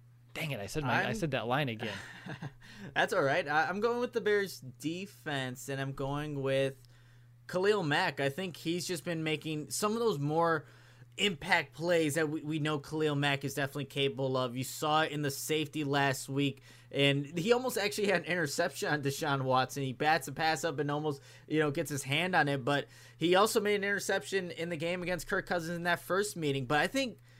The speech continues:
Speaker 2: Khalil Mack, even though he's been on the injury report, he actually didn't practice today, he's been putting mo-, together some of those,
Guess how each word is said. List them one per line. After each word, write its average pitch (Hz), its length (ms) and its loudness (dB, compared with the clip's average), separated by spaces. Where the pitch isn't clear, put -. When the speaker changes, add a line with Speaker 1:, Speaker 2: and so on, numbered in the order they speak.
Speaker 2:
Khalil 202 400 6
Mack, 151 440 2
even 190 220 -4
though 202 180 2
he's 170 180 -6
been 160 220 -2
on 180 140 -2
the 175 120 -6
injury 165 240 -4
report, 160 280 -2
he 156 80 4
actually 147 200 -4
didn't 165 180 -4
practice 156 300 -2
today, 156 440 0
he's 180 260 -4
been 190 240 2
putting 175 400 -2
mo-, 165 160 -4
together 156 680 2
some 160 280 -4
of 160 40 -6
those, 147 380 0